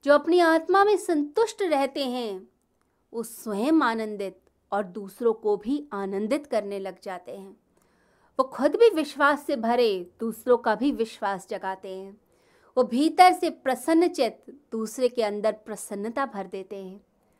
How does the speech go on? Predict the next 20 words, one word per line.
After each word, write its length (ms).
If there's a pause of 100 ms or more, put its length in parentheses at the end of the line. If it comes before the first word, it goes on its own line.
(380)
तो 60
भगवान 460
कहते 400
हैं, 140
"स्वयं 440
से 200
संतुष्ट 680
हो 420 (720)
और 120
दुनिया 540
से 160
भीख 300
मत 220
मांगो।" 480 (1500)
लोग 240
दूसरों 400
से 140
भीख 280
मांगते 480
हैं 240